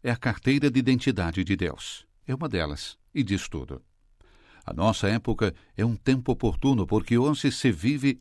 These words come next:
um duplo drama. Perdeu-se o sentido do pecado e ele é considerado também incurável, imperdoável. Por isso, a humanidade ferida por tantas doenças sociais, pobreza, exclusão, escravidão do terceiro milênio,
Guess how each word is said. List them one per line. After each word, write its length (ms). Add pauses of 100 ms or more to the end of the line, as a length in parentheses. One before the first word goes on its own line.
um 240
duplo 400
drama. 400 (560)
Perdeu-se 540
o 60
sentido 440
do 140
pecado 500 (340)
e 120
ele 100
é 40
considerado 640
também 320
incurável, 580
imperdoável. 800 (420)
Por 180
isso, 320 (320)
a 120
humanidade 680
ferida 420
por 220
tantas 500
doenças 440
sociais, 640
pobreza, 520
exclusão, 560 (360)
escravidão 760
do 200
terceiro 500
milênio, 480